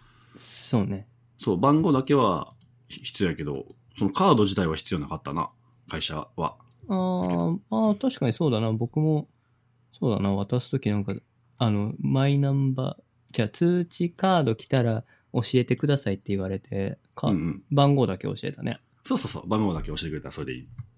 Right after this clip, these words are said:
Speaker 1: うん。まあ、
Speaker 2: そうそうそう。
Speaker 1: 会社のやつではいらんのやろな。会社というかそういうのでは。
Speaker 2: うん。多分。
Speaker 1: いることないもんな。
Speaker 2: ない。
Speaker 1: パスポートとかどうなんやろな。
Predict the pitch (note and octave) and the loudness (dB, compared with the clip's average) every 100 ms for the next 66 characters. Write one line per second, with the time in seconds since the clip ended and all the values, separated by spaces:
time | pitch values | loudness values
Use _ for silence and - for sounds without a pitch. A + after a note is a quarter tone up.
0 | _ _ _ _ _ - - _ D#3+ C3 | _ _ _ _ _ -20 -20 _ -2 0
1 | A#2+ A2+ A2 A#2+ C#3 D#3+ - E3 G3+ B3+ | 0 -2 -2 -4 -4 -4 -2 -2 -4 -8
2 | B3 - E4 F#3 G3 G3 G#2 G2 F#2+ G2+ | -12 -12 -6 -4 -4 -4 -4 -2 -4 -4
3 | G#2 G#2+ - - G#2+ F#2+ D#3 E3 A#2 G#2 | -4 -4 -6 -4 -4 -4 -6 -6 -4 -4
4 | G#2+ - - D3 G#2 - - - - - | -4 -6 -8 -8 -8 -8 -10 -12 -16 -20
5 | _ _ _ _ - D2 C#2 - - - | _ _ _ _ -12 -10 -10 -14 -20 -20
6 | _ _ _ _ _ - - - - - | _ _ _ _ _ -18 -16 -14 -14 -16
7 | - C#3 C#3+ A#3+ _ _ _ - B3 - | -8 -6 -4 -8 _ _ _ -12 -10 -10
8 | C#3+ - _ _ - C3 F#3 C#3 - - | -12 -16 _ _ -10 -4 -2 -4 -6 -14
9 | - - - - - _ _ _ - G2+ | -18 -18 -18 -20 -20 _ _ _ -20 -20
10 | _ _ _ _ _ _ _ _ - - | _ _ _ _ _ _ _ _ -20 -10
11 | E2 D2+ - G3 - - C#4 C4+ A#3 G#3+ | -8 -6 -4 -4 -6 -6 -2 0 0 0
12 | G#3+ G#3 G3 F#3 - G2 | 0 2 0 -4 -10 -12